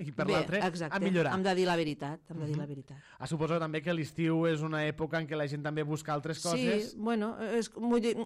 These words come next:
Speaker 2: no te puc dir per què motiu, perquè el primer any que vam ofertar tota esta, esta part de ar-, tallers artesanals,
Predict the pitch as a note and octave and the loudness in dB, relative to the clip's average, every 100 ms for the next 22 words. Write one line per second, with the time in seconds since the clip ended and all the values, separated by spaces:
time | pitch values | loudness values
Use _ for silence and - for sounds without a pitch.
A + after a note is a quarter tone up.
0 | B3+ B3+ C4 C#4 A#3+ B3 B3 B3 A#3 A#3 | 2 4 4 2 0 2 0 2 0 2
1 | B3 A3+ A3 C4+ B3 A3 G#3+ G3+ G3+ A3 | 4 4 4 2 0 0 2 0 0 -2
2 | A#3 A3+ G#3+ G#3+ G#3 F#3+ G3+ G3 F#3+ F#3+ | -2 -2 -2 -2 -4 -4 -4 -2 -4 -4
3 | G3+ F#3+ - F#3 G3 F3+ F3+ F3 F#3 F3 | 0 0 0 -4 -6 -4 -4 -2 -4 -4
4 | - F#3 F3+ F3 F3 F#3 F3+ G3+ B3+ - | -8 -4 -2 -2 -6 -4 -2 -2 -2 -6